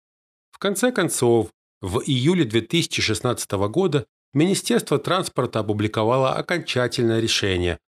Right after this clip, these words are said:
одобряющее работу компании райдшеринга. Согласно новым правилам,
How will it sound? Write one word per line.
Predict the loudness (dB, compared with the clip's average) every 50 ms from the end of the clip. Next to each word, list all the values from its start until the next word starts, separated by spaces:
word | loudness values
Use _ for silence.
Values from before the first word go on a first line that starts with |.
| _ _
одобряющее | -6 -4 -4 -2 0 0 2 2 2 2 0 0 0 0 0
работу | 0 0 0 0 0 0 -2 -2
компании | -2 -4 -4 -2 -2 -2 -2 -2 -2
райдшеринга. | -2 -2 -2 -2 -2 -2 0 0 0 -2 -2 -4 -6 -10 -12 _ _ _ _ _ _ _ _ _
Согласно | -4 -4 -2 0 0 0 0 0 0 2
новым | 2 4 4 2 2
правилам, | 0 0 0 0 2 2 2 2 0 0 -4